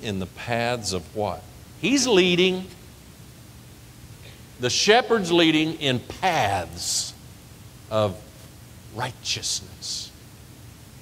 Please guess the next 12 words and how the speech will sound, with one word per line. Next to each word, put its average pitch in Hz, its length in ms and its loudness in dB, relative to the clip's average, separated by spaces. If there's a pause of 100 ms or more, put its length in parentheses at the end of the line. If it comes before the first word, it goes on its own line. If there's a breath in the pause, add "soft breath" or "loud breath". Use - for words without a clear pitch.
(400)
He 214 80 -10
don't 233 200 0
lead 170 360 2
us 139 260 4
in 120 260 -2
bad 110 340 2
places. 110 520 -2 (1040)
He 226 500 4
leads 147 360 4
us 143 220 6
in 135 120 4
righteousness. 147 800 2